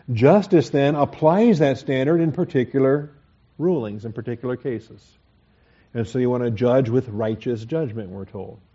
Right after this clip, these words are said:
Absolute justice means God is absolutely fair in all his judgments.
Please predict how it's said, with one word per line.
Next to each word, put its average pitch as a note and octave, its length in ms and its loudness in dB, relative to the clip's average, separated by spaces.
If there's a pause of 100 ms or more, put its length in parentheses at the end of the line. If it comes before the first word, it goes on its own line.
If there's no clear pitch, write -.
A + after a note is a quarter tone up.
(1500)
Absolute B2+ 460 0
justice C3+ 420 0
means B2+ 200 -2
God B2 280 2
is A#2 140 0
absolutely C3 540 0
fair C3 400 2
in C3 60 0
all C3 280 4
his A#2+ 120 0
judgments. G#2 580 -4